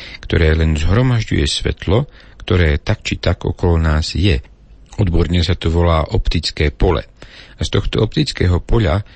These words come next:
ten ďalekohľad vlastne vyberá istú informáciu, ktorú potom dokážeme spracovať pomocou detektorov, ktoré sú k ďalekohľadu pripojené. A opäť detektory sú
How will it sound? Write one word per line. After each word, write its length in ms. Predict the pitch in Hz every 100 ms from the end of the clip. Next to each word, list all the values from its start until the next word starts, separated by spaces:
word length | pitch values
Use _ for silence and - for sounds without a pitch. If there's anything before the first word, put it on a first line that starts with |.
| - - - - - -
ten 240 | - 73 67
ďalekohľad 880 | 87 78 71 - 87 78 104 - -
vlastne 560 | - 85 - 85 82 - -
vyberá 800 | 82 98 92 73 69 71 71 78 - - - - -
istú 320 | - 82 -
informáciu, 880 | 80 78 - 69 67 67 - - - - - - - -
ktorú 240 | - 76 71
potom 480 | 90 - 87 90 92 -
dokážeme 640 | - 87 80 76 76 76 73
spracovať 720 | - - - - 78 90 -
pomocou 400 | - 73 - 73
detektorov, 720 | 69 - - - 73 76 76
ktoré 240 | - -
sú 240 | - - 71
k 160 | 69
ďalekohľadu 560 | 65 71 69 69 - -
pripojené. 640 | - - - 50 - - - - - - - -
A 80 | -
opäť 320 | - 76 78
detektory 480 | - - 76 76 78
sú 320 | - - 73